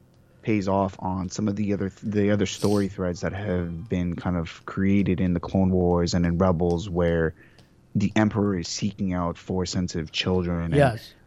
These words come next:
Speaker 1: there's, and he's collecting them. And d-, nobody, uh, understands the purpose behind this, but, like, Ezra Bridger w-,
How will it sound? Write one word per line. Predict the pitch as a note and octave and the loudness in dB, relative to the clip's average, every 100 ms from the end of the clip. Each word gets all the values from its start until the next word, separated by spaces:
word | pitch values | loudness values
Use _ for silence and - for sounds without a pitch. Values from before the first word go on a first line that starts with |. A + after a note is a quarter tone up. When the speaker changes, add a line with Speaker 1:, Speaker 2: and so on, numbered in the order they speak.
| _ - | _ 0
Speaker 1:
there's, | G2+ G2 G2 | 4 4 4
and | - A#2 A2+ | 2 2 0
he's | A2+ | -2
collecting | - G#2+ G2 A2 - C3+ A2 G#2 G2 | -2 0 2 0 -4 -6 -6 -6 -8
them. | E2 D#2 D2+ D2+ | -12 -14 -16 -18
And | A2 G2 G2 A2+ | -12 -10 -8 -8
d-, | A2 B2+ | -8 0
nobody, | B2+ B2+ B2+ A#2 A#2 | 2 4 2 0 -2
uh, | - G#2 G2+ - | -2 -4 -6 -6
understands | A2 G#2 - G2+ F#2+ | -6 -6 -6 -8 -8
the | - | -10
purpose | - B2+ B2 - | -6 -4 -2 -4
behind | - G2 - C3 A#2 | -4 -10 -4 -2 -2
this, | F2 - | -4 -8
but, | A2 F#2 | -8 -4
like, | F2+ - - _ _ _ - | -4 -6 -16 _ _ _ 0
Ezra | A2 G#2+ | 2 2
Bridger | G2 B2 A2 | 2 0 0
w-, | G2 G2+ | -6 -8